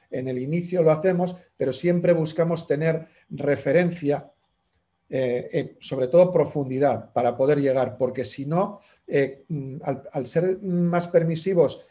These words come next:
y el li-, poner el límite, eh, más abajo en, en, en, en los contactos y en las faltas es mucho más, más complicado. Esa es una gran diferencia y todas esas cosas hay que tenerlas en cuenta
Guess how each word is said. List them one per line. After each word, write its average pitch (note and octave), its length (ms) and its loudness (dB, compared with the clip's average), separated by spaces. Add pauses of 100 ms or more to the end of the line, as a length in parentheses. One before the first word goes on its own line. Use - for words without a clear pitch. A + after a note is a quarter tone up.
(160)
y C3 120 -2
el C3 200 0
li-, D#3 80 -6
poner C#3+ 340 -2
el D#3 180 2
límite, D#3 640 0 (260)
eh, D3 220 -2
más D3 240 -2
abajo D#3 380 2
en, C3 240 -6
en, B2 340 -10
en, A#2 400 -8
en B2+ 120 -6
los B2 140 -4
contactos D3+ 460 0
y E3 60 0
en E3 60 2
las D#3 140 0
faltas E3 480 0
es C#3 120 -8
mucho D3 240 -4
más, D3 360 -4
más C#3+ 300 -4
complicado. A#2+ 560 -8 (260)
Esa - 140 -2
es D#3+ 100 -2
una F3+ 160 2
gran F3 200 2
diferencia F3 720 -2 (360)
y C#3 140 -4
todas D#3+ 480 0
esas F3 240 2
cosas F3+ 300 -2
hay D#3 80 -4
que D3+ 100 0
tenerlas D3+ 400 -4
en D3 120 -6
cuenta E3+ 440 0